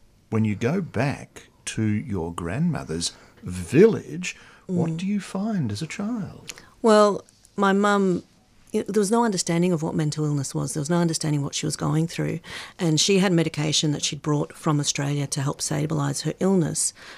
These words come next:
Speaker 2: and then she ran out of that medication. And so she was prescribed,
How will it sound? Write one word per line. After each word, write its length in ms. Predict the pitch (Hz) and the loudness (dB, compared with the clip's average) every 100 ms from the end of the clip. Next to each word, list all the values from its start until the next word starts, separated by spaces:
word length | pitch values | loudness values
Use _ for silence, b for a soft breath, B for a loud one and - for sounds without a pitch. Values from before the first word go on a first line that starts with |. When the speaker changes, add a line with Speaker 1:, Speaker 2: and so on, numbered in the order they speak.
| B | B
Speaker 2:
and 100 | 160 | 0
then 120 | 156 | 2
she 160 | 156 147 | 2 0
ran 200 | 147 143 | 0 0
out 160 | 147 | -2
of 120 | 139 151 | -4 -6
that 120 | 151 | -8
medication. 680 | 151 151 143 156 - 156 156 | -8 -8 -6 -4 -4 -6 -8
And 120 | 160 147 | -6 -4
so 140 | 151 | -4
she 140 | - | -2
was 100 | 160 | -4
prescribed, 680 | - 160 - 180 175 165 160 | -2 -4 0 2 2 2 -2